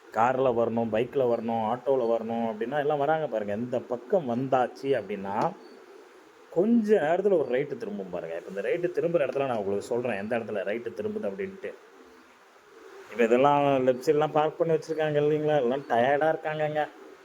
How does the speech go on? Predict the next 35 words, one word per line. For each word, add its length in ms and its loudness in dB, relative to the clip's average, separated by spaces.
நைட்டு 220 -2
ஃபுல்லா 260 4
வண்டி 260 2
ஓட்டிட்டு 600 4
எந்த 220 0
இடத்துல 200 4
வண்டி 260 2
நிப்பாட்டி 500 2
இருக்கான்னு 200 -2
கூட 160 0
நிறைய 320 0
பேத்துக்கே 280 2
தெரியாது. 420 2
அந்த 180 -2
மாதிரி 320 4
நம்மளுடைய 420 4
டிரைவர்களுடைய 760 4
பொழப்பு 260 0
இருக்கு. 440 -2
நம்மளுடைய 360 -4
டிரைவர்கிட்ட 580 0
தான் 180 -2
பத்தஞ்சு 380 -2
ஆர்கியூமெண்ட் 560 0
பண்ணிட்டு 300 -2
இருப்பாங்க. 400 0
இந்த 140 6
ரைட்டு 320 4
திரும்புறோம் 340 4
பாருங்க. 240 2
இந்த 120 0
ரைட்டு 240 4
நிறைய 300 4
இம்ப்ரூவ்மெண்ட் 400 2
பண்ணியிருக்காங்கங்க. 760 2